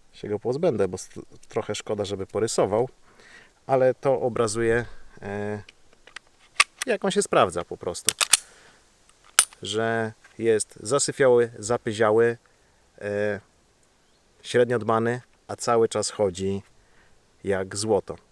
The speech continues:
Jedynym elementem, który podejrzewam może się mi w nim wyrobić, mm, z jakimś czasie i sprawiać problemy, no to sprężyna oporopowrotna. Po prostu fizycznie się zużyje i pewnie trzeba będzie ją wymienić. Ile wytrzyma?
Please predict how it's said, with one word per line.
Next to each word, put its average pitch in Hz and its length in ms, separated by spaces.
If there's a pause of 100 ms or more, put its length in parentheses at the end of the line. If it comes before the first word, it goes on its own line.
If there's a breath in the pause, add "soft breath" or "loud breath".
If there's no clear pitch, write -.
(160)
Jedynym 135 380
elementem, 123 440
który 117 180
podejrzewam 107 440
może 104 220
się 110 120
mi 101 300
w 98 100
nim 101 160
wyrobić, 107 520
mm, 90 440
z - 40
jakimś 101 280
czasie 101 300
i 92 340 (480 soft breath)
sprawiać 107 340
problemy, 120 480
no 113 100
to - 80
sprężyna 101 440
oporopowrotna. 101 680 (580)
Po 143 100
prostu 135 300
fizycznie 104 500
się 101 300 (420 loud breath)
zużyje 120 520
i 76 120
pewnie 107 300
trzeba 104 280
będzie 98 280
ją 95 140
wymienić. 107 500 (380 soft breath)
Ile 131 160
wytrzyma? 131 480